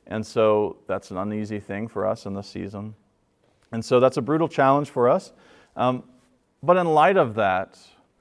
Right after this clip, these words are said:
what is Matthew trying to get at for us about worrying? And so first I want to say that Matthew is challenging us to have the right priorities, like, to figure out what's essential,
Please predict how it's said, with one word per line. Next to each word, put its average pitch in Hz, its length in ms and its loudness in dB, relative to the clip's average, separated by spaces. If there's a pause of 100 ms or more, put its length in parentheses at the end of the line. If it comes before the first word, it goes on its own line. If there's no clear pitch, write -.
(460)
what 139 260 2
is 135 300 -4
Matthew 123 380 0
trying 113 360 -4
to 107 80 -4
get 104 180 0
at 101 280 0
for 95 160 -6
us 95 200 -6
about 92 260 -10
worrying? 87 520 -14 (640)
And 113 100 -10
so 131 160 0
first 165 320 0
I 151 80 2
want 123 220 0
to 113 60 -10
say 110 200 0
that 101 180 -2
Matthew 110 440 -4
is 98 100 -8
challenging 110 500 -6
us 107 180 -6
to 113 100 -16
have 104 220 -6
the 101 80 -6
right 101 220 -4
priorities, 101 800 -6 (680)
like, 110 120 -6
to 120 80 -10
figure 139 320 2
out 127 180 6
what's 117 220 -2
essential, 123 680 -8